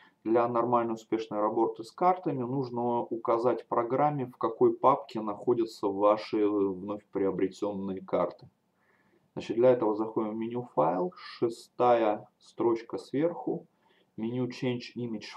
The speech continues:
File», нажимаем, и вторая позиция. Указываем программе, где находятся ваши вновь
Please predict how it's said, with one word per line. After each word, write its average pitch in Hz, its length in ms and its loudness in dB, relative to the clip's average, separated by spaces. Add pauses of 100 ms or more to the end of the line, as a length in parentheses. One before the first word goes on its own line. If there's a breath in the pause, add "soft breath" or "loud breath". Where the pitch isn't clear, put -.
File», 175 440 0 (960)
нажимаем, 127 840 -2
и 175 180 4
вторая 131 500 4
позиция. 107 800 -2 (540)
Указываем 135 760 4
программе, 127 680 0
где 123 400 -2
находятся 117 720 -2
ваши 107 320 0
вновь 107 320 -8